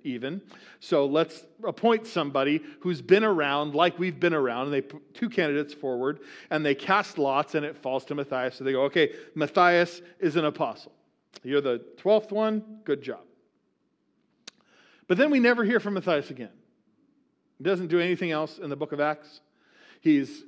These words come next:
totally, a-, he doesn't, does, just not active. And then Paul pretty clearly becomes an apostle. So then, do we count Matthias or not? Some people say that he counts and there's just thirteen. Some people say he doesn't count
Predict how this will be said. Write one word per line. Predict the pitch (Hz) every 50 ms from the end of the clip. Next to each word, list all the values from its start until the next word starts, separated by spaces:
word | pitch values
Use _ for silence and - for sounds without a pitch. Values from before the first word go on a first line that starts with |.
| -
totally, | - - 160 165 165 160 160 156 151 151 156 160 - - -
a-, | 165 143 151 151 165
he | 147 139
doesn't, | 139 147 151 151 151 156
does, | 170 160 143 143 180 165 165 160 156 156 151
just | 160 185 - 165
not | 160 165 170 170 160
active. | 165 196 233 226 - - - 123 104 98 92 - - - - - - -
And | 208 220 220
then | 220 214 202
Paul | 208 - - - 311 370 330 262 214 202
pretty | 202 - 233 214 214 196
clearly | - 226 240 220 196 190
becomes | 190 190 190 190 - - 180 185 190 185 180 - - - - - - - _ -
an | 160 170
apostle. | 160 151 - 254 277 254 - - 156 139
So | - - 196 190
then, | 196 196 190 185 - - - - - 151
do | 139 202 226
we | 233 233
count | 233 - 220 220 208 208
Matthias | 202 180 - - 165 165 160 151 151 151 - - -
or | 160 151
not? | 175 185 160 123 110 -
Some | 175 151
people | 151 170 151 160
say | 151 - 180 170 151 156 147 151 - - - - - _ _ _ _ _
that | 156 160 160
he | 143 147 147
counts | 135 - - 226 233 240 226 -
and | 165 135
there's | 127 120 107
just | 120 110 - _
thirteen. | 135 123 110 - - 208 240 240 226 233 220
Some | - 139
people | 131 143 135 139
say | 123 - - 143 127 123 120 - - - - _ _ _
he | - 135
doesn't | 135 139 143 160 156 139
count | - 180 175 175 180 190